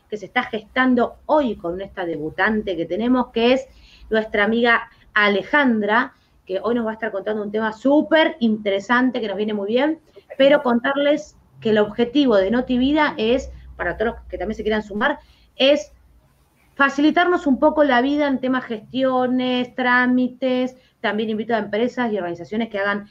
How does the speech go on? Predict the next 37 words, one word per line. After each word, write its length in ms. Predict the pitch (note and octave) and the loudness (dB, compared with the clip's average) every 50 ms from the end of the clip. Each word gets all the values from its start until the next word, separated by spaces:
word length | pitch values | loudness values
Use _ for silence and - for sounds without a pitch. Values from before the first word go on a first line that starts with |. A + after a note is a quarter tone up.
| _ _ _ _ - | _ _ _ _ -4
eh, 240 | F#3+ F3+ E3+ D#3+ | -2 -2 -2 0
donaciones 1200 | D#3+ F3 E3+ E3 D#3 - - - - A#3 A#3 A3+ A#3 A#3 A#3 A#3 A#3 A#3 A#3 A#3 A3+ A#3 A3+ - _ - - _ | -2 -2 -4 -4 -6 -10 -10 -4 0 2 6 6 6 6 6 4 2 2 2 0 0 -2 -4 -8 _ -20 -12 _
o 140 | - A3 A3 | 0 2 2
necesiten 440 | A#3 G#3+ A3+ G#3+ B3 A3+ A#3+ A3 G#3+ | 2 0 0 -4 -4 -4 -2 -4 -4
donaciones. 840 | G3+ G3 F3 F3 - - - B3+ B3 B3 B3 B3+ B3 B3+ B3+ - _ _ _ _ | -4 -4 -6 -6 -8 -4 -2 0 0 2 2 2 0 0 -4 -6 _ _ _ _
La 80 | - F#3+ | -6 -2
idea 280 | G3+ A3+ B3 A#3+ A#3 A#3 | 0 2 2 4 4 2
es, 260 | C4 B3+ B3+ - _ _ _ - | 2 -2 -6 -12 _ _ _ -12
eh, 260 | F3+ G3+ G3+ F3+ F3 | -10 -8 -8 -8 -8
que 120 | - G3+ G#3 | -10 -12 -10
todo, 320 | G#3 B3+ C4 C#4 C4 - | -6 -4 -2 -2 -2 -2
que 100 | - A#3 | -2 -2
entren 300 | A#3+ B3+ C4+ C4+ B3 A#3 | -2 0 0 -2 -2 -2
a, 180 | G#3 G3 - _ _ _ _ _ _ - | -4 -6 -8 _ _ _ _ _ _ -4
por 80 | - G#3 | -2 -2
ejemplo, 260 | G#3 A3 A3+ G3+ G3+ | 0 0 0 0 2
hoy 60 | A3 | 2
vamos 160 | B3 B3+ - | 2 2 0
a 80 | A#3 G#3+ | -2 -4
tratar 300 | G#3 G3 F#3+ - A#3 A#3 | -4 -4 0 0 2 2
un 140 | A#3 A#3 A3+ | 2 2 2
tema 240 | B3+ C4+ C#4 C4+ A3+ | 2 2 2 0 0
que 80 | G#3+ | -2
es 100 | B3 A#3+ | -4 -4
el 100 | - G#3 | -4 -6
tema 200 | G#3 B3 B3 A#3+ | -2 0 0 0
del 100 | A3 G#3+ | 0 0
monotributo, 640 | G#3+ G3+ G3 G3 G3 - A#3+ A#3+ B3 B3+ A#3+ - A#3 | -2 -2 -4 -6 -4 -4 -2 0 0 0 0 0 -2
muy 100 | G#3 A#3 | 0 2
importante. 600 | B3+ A#3+ A#3 G#3 G#3 G#3+ G#3+ B3+ C4 C#4 C4+ B3+ B3+ | 2 2 2 2 -2 -2 0 -2 0 0 -2 -2 -4
Entonces, 400 | A#3 A#3 - - B3 A#3+ - _ _ _ _ _ - - | -6 -8 -8 -8 -8 -8 -8 _ _ _ _ _ -8 0
entran 400 | C4 D4+ D#4 D#4 - D#4 C#4 B3+ | 2 2 2 2 2 2 2 2
a, 220 | A3+ G#3+ G#3 G#3 - | 2 0 -2 -2 0
a 400 | - G3+ G3+ G3+ G3 G3 G3 F#3+ | 2 2 2 4 2 0 0 -2
nuestro 320 | G3+ G#3 G3+ - G#3 G#3 | -4 -6 -6 -6 -8 -8
programa 480 | G3+ G3+ G3+ G#3 F#3+ F3 E3 D#3+ D3 - _ | -6 -4 -4 -4 -4 -4 -4 -6 -8 -10 _
o 360 | - - C4+ A3+ F#3 D3 - | 0 2 2 2 2 0 -4